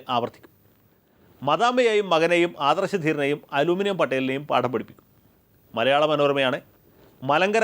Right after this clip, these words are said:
മെത്രാപ്പോലീത്തയാണ് സത്യം, സത്യം, സത്യം. വി ഡി സതീശനെ അഞ്ചാം വൈസ് പ്രസിഡന്റാക്കിയതോടെ ബാക്കി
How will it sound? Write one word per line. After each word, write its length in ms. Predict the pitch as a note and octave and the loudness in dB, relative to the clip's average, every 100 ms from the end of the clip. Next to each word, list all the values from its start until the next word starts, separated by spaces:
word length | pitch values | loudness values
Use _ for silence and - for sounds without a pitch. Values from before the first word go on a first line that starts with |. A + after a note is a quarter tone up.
| F3+ | 0
മെത്രാപ്പോലീത്തയാണ് 720 | D#3+ G3 F3 D3+ C3+ C3 B2+ - - | 0 0 2 0 0 0 0 -6 -6
സത്യം, 300 | C3 B2+ C3+ - _ _ - | -6 -4 -6 -10 _ _ -6
സത്യം, 300 | B2 - B2 - _ | -6 -4 -10 -12 _
സത്യം. 280 | D3 C3 - - - - - - - - B2+ | -4 -4 -8 -20 -14 -12 -10 -10 -12 -12 -2
വി 120 | D#3 A#3 C#4 | 0 2 0
ഡി 80 | C#4 | 0
സതീശനെ 420 | C4+ B3 A3+ A#3 - C3+ | -2 -2 -2 -2 -2 0
അഞ്ചാം 300 | D3+ F#3 B3 G3+ | -2 0 -2 0
വൈസ് 200 | F#3 - | -2 -2
പ്രസിഡന്റാക്കിയതോടെ 720 | F#3+ F#3 F3 D3+ D#3+ C#3 A2 - _ _ A#2 | -4 -2 0 0 0 0 -2 -6 _ _ -2
ബാക്കി 320 | C#3 F3 - | 0 0 -2